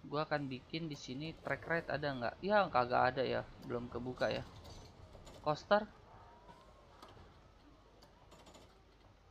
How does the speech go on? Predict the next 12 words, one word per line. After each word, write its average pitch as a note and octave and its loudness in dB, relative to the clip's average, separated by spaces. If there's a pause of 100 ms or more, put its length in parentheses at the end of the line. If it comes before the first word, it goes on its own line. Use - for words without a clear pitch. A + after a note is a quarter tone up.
(680)
Wow. F#3 2 (1120)
Apa F3 2
ini? F3+ -2 (160)
Vengeance E3 -2
dan D3+ 2
Crowin. D#3 -2 (1700)
Uh, - -12
mantap G3 0
nih, B2+ -4
teman-teman. A#2+ -6 (1200)
Can C3+ -4
invert D3+ 0